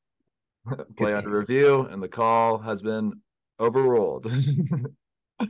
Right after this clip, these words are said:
Speaker 2: I had to try. I mean,
Speaker 1: Yeah,
Speaker 2: you, you
Speaker 1: you're like,
Speaker 2: understand.
Speaker 1: "I," you're like, "I need to put, put a break to this man's unstoppable draft right now."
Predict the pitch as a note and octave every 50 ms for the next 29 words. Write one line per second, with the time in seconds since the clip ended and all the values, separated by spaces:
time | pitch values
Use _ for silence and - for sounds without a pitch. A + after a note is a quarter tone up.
0 | - - _ _ _ - C3 C#3 C3+ A2 G#2 - - - A2 G#2+ G#2+ G#2+ G#2 G#2
1 | G#2 G#2 G#2+ G#2+ G#2 G2+ G2+ G2 G#2 _ _ _ _ _ _ _ _ - - -
2 | _ _ _ _ _ _ _ _ - - _ _ _ _ _ _ _ _ _ _
3 | _ _ _ _ _ _ _ _ _ - - F#2 F#2 F2 A#2+ B2+ - - - -
4 | C#3+ C#3 B2+ A#2 A2+ G#2+ G#2 - - G#2+ G2+ G2+ D#2 - G#2+ A#2 A2+ A2+ A2 G#2
5 | G2+ G2 G2 F#2+ F#2+ G2 F#2+ F#2 F2+ - - G#2+ - - - - - - G2+ F#2
6 | E2 F#2+ F2+ E2 D#2+ - - F#2 F#2 - F#2 F2+ E2+ E2+ E2 F2+ F2+ F2 - -
7 | - - F#2 E2 D#2 - - - F2 E2+ - E2 D#2 D2+ D#2+ D#2 - - - G2
8 | - F#2 F2+ F2+ F#2 G#2